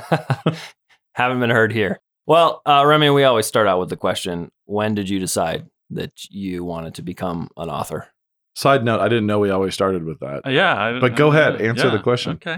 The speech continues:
Speaker 1: We
Speaker 3: Well,
Speaker 1: started
Speaker 3: I
Speaker 1: with that
Speaker 3: was,
Speaker 1: for the Kerns, so.
Speaker 3: I think I was, uh, sixteen when I figured out that when I said that, adults would make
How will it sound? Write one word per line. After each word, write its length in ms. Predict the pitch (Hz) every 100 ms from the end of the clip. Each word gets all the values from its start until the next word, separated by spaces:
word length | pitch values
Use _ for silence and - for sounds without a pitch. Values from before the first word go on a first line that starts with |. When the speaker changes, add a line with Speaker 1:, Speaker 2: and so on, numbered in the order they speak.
| -
Speaker 1:
We 140 | 107
Speaker 3:
Well, 100 | 151
Speaker 1:
started 200 | 170 170
Speaker 3:
I 40 | 190
Speaker 1:
with 180 | 190 185
that 120 | -
Speaker 3:
was, 120 | -
Speaker 1:
for 80 | 113
the 120 | 92
Kerns, 500 | - 110 107 95 - _
so. 360 | - - 85 - _ _ 131
Speaker 3:
I 60 | - -
think 220 | 254 190
I 120 | 160
was, 440 | 151 147 147 - 147
uh, 520 | 139 135 135 131 127 _ _ _ _ - - - -
sixteen 1200 | - 196 - - - 170 156 127 117 110 110 107 _ _
when 140 | 127 123
I 400 | 117 117 113 - _ _ -
figured 320 | 147 135 123
out 260 | 120 113
that 120 | 113 120
when 140 | 113
I 100 | 104
said 380 | - - 117 101
that, 340 | 101 90 - _
adults 420 | 110 101 117 - 110
would 160 | 95
make 380 | 101 95 95